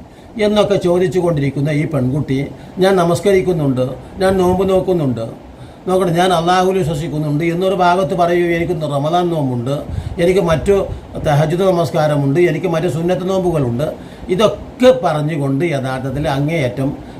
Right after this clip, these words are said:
ഈ മതത്തിൻ്റെ മുഖത്ത് തന്നെ അവൾ അവളുടെ പുറങ്കാല് കൊണ്ട് ചവിട്ടി തേക്കുകയും ചെയ്യുന്നു. ഒരു ഭാഗത്ത് അവൾ ആകാശം മുട്ടെ ഈ മതത്തെക്കുറിച്ച് പറയുന്നുമുണ്ട്. എന്താണ് ഇതിൻ്റെ അർത്ഥം എന്ന് അറിഞ്ഞുകൂടാ. യഥാർത്ഥത്തിൽ നിക്കാഹില്ലാതെ ഒരു പരപുരുഷനുമായിട്ട്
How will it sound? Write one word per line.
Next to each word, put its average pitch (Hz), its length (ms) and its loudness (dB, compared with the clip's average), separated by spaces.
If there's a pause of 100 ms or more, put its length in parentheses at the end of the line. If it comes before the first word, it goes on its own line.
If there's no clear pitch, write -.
ഈ 170 100 4
മതത്തിൻ്റെ 156 760 2 (360)
മുഖത്ത് 151 480 2
തന്നെ 135 200 2
അവൾ 131 280 0
അവളുടെ 143 220 0
പുറങ്കാല് 170 580 2
കൊണ്ട് 147 280 0
ചവിട്ടി 120 280 -4
തേക്കുകയും 110 500 -6
ചെയ്യുന്നു. 90 400 -12 (640)
ഒരു 196 60 8
ഭാഗത്ത് 170 480 4
അവൾ 165 200 2
ആകാശം 170 560 2
മുട്ടെ 123 320 -6 (280)
ഈ 160 80 -6
മതത്തെക്കുറിച്ച് 139 580 -2
പറയുന്നുമുണ്ട്. 160 800 0 (240)
എന്താണ് 208 380 2
ഇതിൻ്റെ 151 200 0
അർത്ഥം 139 280 -2
എന്ന് 127 140 0
അറിഞ്ഞുകൂടാ. 104 440 -8 (400)
യഥാർത്ഥത്തിൽ 190 460 2
നിക്കാഹില്ലാതെ 147 920 0 (380)
ഒരു 185 120 2
പരപുരുഷനുമായിട്ട് 143 1080 0